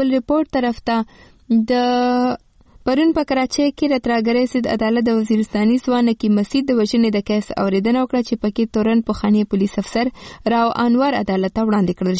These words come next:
شو. په دغه موقع نوموړي ته هتکړۍ نه وي اچول شوې او یو شمېر پولیس افسران ورسره هم وو. دې خبرې په ټولنیزو او رسمي رسنیو یو شمېر پوښتنې راپورته کړې دي. په دې اړه د کراچۍ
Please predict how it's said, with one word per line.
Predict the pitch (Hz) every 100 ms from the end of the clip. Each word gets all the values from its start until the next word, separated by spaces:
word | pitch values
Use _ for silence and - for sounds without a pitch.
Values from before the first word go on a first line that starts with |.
| -
شو. | 196 196 - -
په | 233 254
دغه | 269 269
موقع | 269 311 320
نوموړي | 269 254 277 262
ته | 254
هتکړۍ | 226 - 220 247 247
نه | 254
وي | 220
اچول | 202 196 190 190
شوې | - 247 269
او | 247
یو | 262 277
شمېر | - 226
پولیس | 220 220 220 202
افسران | - 202 208
ورسره | 202 190 208 202 190
هم | 220 196
وو. | 190 185 - - 214
دې | 202 202
خبرې | 190 202 220
په | 214 208 202
ټولنیزو | 208 220 233 226
او | 208
رسمي | 208 - 226
رسنیو | 220 214 214 240 247
یو | 285 320
شمېر | - 208 185
پوښتنې | - 202 196
راپورته | 185 - - -
کړې | 190 185 127
دي. | - - -
په | - 202
دې | 214
اړه | 214 208
د | 208
کراچۍ | 208 214 214